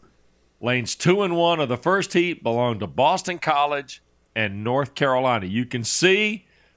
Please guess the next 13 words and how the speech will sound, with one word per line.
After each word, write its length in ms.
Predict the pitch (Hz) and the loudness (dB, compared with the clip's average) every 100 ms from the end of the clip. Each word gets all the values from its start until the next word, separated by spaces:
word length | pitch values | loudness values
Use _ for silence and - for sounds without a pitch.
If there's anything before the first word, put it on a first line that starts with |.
| _ | _
that 260 | - 131 120 | -4 -4 0
they 260 | 135 135 131 | 0 0 0
are, 580 | 120 113 107 104 101 - _ _ - | 0 0 0 0 -4 -8 _ _ -10
there 120 | 104 | -8
are 40 | |
five 460 | 92 - 147 170 175 | -4 2 4 4 2
teams 440 | 190 170 175 143 | 0 2 0 -2
in 140 | 117 110 | -4 -4
each 320 | 139 190 - | -2 -2 0
heat 400 | 165 165 165 - _ _ _ _ _ _ _ _ _ _ _ _ _ _ | 0 0 -4 -16 _ _ _ _ _ _ _ _ _ _ _ _ _ _
of 200 | - 104 | -8 -6
each 280 | - 170 - | -2 -2 -2
discipline. 540 | - 151 - - 80 | -2 -2 -2 -12 -16